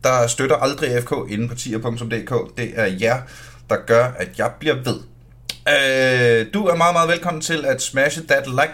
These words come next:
button inde på Facebook. Og, øh, det er også den nemmeste måde at komme i kontakt med mig, hvis du vil have, hvis du har ris, ros, gode kommentarer, noget i den retning. Øh, hvis du har lyst til at se lidt mere til mig, så kommer der snart noget.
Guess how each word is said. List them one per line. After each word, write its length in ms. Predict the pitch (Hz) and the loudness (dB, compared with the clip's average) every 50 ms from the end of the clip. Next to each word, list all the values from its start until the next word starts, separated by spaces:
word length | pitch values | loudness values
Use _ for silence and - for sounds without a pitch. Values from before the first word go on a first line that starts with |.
| - - | 2 2
button 240 | 151 143 147 131 | 2 2 0 -4
inde 180 | - 139 151 151 | -8 -8 -6 -6
på 60 | - 127 | -4 -2
Facebook. 440 | - 190 190 196 240 226 - - - - - - - - - - - - - - - - - - - - - - | -2 0 0 0 -2 -4 -4 -8 -14 -20 -20 -20 -20 -20 -20 -20 -20 -20 -20 -20 -20 -20 -20 -20 -20 -20 -20 -2
Og, 580 | - 151 156 151 151 151 151 151 147 143 139 135 | 2 4 4 6 6 6 6 4 4 4 2 2
øh, 180 | 131 127 123 120 | 4 4 4 4
det 100 | 120 151 | 4 4
er 80 | 139 | 2
også 100 | 117 113 | 2 2
den 60 | - 120 | 0 0
nemmeste 220 | 110 110 107 - | 0 0 -2 -2
måde 100 | 117 104 | -2 -2
at 60 | 104 | -2
komme 140 | - 113 104 | -2 -2 -4
i 40 | 101 | -4
kontakt 280 | 107 101 113 110 98 - | -4 -4 -4 -4 -4 -4
med 60 | 104 | -2
mig, 220 | 117 143 165 165 160 | 0 0 0 0 -2
hvis 220 | 156 151 143 - | -4 -4 -6 -6
du 120 | - 135 | -6 -4
vil 100 | 127 131 | -4 0
have, 380 | 131 127 123 123 117 117 117 113 - - | 2 2 4 4 4 2 2 0 -4 -8
hvis 140 | - 113 117 | -10 -10 -6
du 80 | - 135 | -2 -2
har 140 | 131 139 151 | 0 0 0
ris, 240 | 180 180 170 160 | -4 -6 -6 -6
ros, 280 | 160 156 156 - - - - | -6 -6 -6 -8 -8 -6 -2
gode 160 | 147 156 156 | -2 -2 -2
kommentarer, 380 | 165 156 143 - 160 151 147 151 | -2 -4 -2 -2 -2 -2 -2 -2
noget 240 | 151 147 147 143 | -2 -2 0 -2
i 20 | 135 | -4
den 120 | 127 - | -2 -2
retning. 460 | 151 180 180 - 196 196 196 190 - - - - - - - - - - - - - - - - 127 | -2 -2 -2 -4 -6 -6 -6 -8 -12 -16 -20 -20 -20 -20 -20 -20 -20 -20 -20 -16 -16 -16 -12 -4 0
Øh, 520 | 139 143 139 139 139 143 143 139 139 139 139 | 2 2 2 4 4 4 2 2 2 0 -2
hvis 100 | 147 151 | -2 -2
du 100 | - 190 | 0 0
har 60 | 190 | 0
lyst 100 | 190 190 | 0 0
til 80 | 180 160 | -2 -2
at 40 | |
se 100 | 160 - | -2 -2
lidt 140 | 139 123 117 | -2 -2 0
mere 140 | 117 117 113 | 0 0 0
til 140 | - 120 110 | 0 0 0
mig, 240 | 123 165 220 240 214 - - - - - - - - | 2 2 0 0 -2 -8 -16 -20 -20 -20 -20 -20 -12
så 180 | - - - 202 202 190 175 - - - - - - - - - - - - - - - - - - - - - - - - - - - | -6 0 0 2 0 0 -4 -12 -16 -18 -20 -20 -20 -20 -18 -18 -18 -18 -18 -20 -20 -18 -18 -18 -18 -20 -18 -16 -16 -16 -16 -18 -10 2
kommer 240 | - - 220 226 220 | 4 4 4 6 4
der 120 | 214 190 | 2 2
snart 340 | - - 202 185 180 180 165 | 2 2 0 0 0 0 0
noget. 320 | 139 131 117 120 120 113 | 2 2 2 2 2 -2